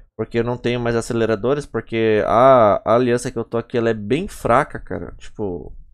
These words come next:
muito ruim. Mas beleza. Aqui dei o seu melhor, é treinar os, os bichos aqui por dia, mas ah, cara, essas missões aqui que resetam,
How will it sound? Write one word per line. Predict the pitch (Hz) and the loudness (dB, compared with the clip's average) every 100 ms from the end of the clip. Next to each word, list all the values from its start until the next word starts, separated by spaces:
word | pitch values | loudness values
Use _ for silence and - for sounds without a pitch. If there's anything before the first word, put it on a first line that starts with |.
| - | -14
muito | - - 110 139 190 - | -14 -12 -6 -6 -6 -8
ruim. | 104 123 156 - - - - - - - - - - - - - - - - - - - | -6 -6 -6 -8 -14 -12 -6 -6 -8 -12 -16 -18 -18 -18 -12 -12 -12 -16 -16 -18 -18 -12
Mas | 113 120 117 | -4 -2 -2
beleza. | 127 156 110 92 - - - - - - - - | -2 0 0 -2 -6 -16 -20 -20 -20 -20 -16 -10
Aqui | - - 123 | -10 -6 -6
dei | 113 117 | -2 -2
o | 113 | -2
seu | 113 - 113 | -6 -6 -4
melhor, | 120 117 147 175 | -2 0 0 2
é | 160 127 | 0 0
treinar | - 117 117 117 123 | -2 -2 0 0 0
os, | 107 95 - | -2 -8 -10
os | 107 107 | -8 -8
bichos | 98 113 - - | -6 -6 -6 -8
aqui | 107 120 | -10 -12
por | - 110 | -6 -6
dia, | 95 127 156 | -4 -8 -6
mas | 113 110 | -6 -6
ah, | 131 | -6
cara, | 131 - 95 95 _ _ _ _ _ | -8 -12 -14 -16 _ _ _ _ _
essas | 123 | -8
missões | 135 127 - 131 | -6 -8 -6 -6
aqui | 127 131 | -8 -10
que | 139 | -8
resetam, | 135 107 101 135 139 143 143 147 | -6 -2 -2 -2 -6 -10 -10 -16